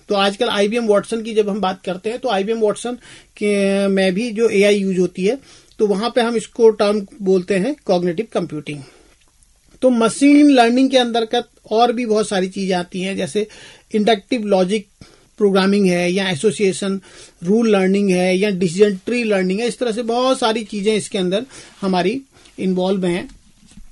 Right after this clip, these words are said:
और हम इसके application भी अलग-अलग area में कर सकते हैं machine learning के। जैसे हमको image classification करना है तो image classification के लिए best,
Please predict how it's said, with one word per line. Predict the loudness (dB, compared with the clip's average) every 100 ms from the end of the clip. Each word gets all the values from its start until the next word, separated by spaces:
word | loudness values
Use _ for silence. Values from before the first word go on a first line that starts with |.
| -20 -10 -2
और | 0
हम | 0 2 0 0
इसके | -4 0
application | 0 0 0 2 4 4
भी |
अलग-अलग | 4 4 4 2 2
area | 2 2
में | 2
कर | -2
सकते | -4 -6 -4
हैं | -4
machine | -2 -2
learning | 0 0 -2
के। | -4 -6 -14 -20 -4 -2
जैसे | 0
हमको | 0 2 4 4 2 -8 -10 -10 -10 -14
image | -4 2 2 2
classification | -2 -2 -2 -2 -2 -2
करना | -4 -6 -8
है | -10 -14 -20 -20 -8
तो | -4
image | 0 2 2
classification | 2 0 0 -4 -6 -4 -4
के | -4
लिए | 0 0
best, | 2 0 0 -10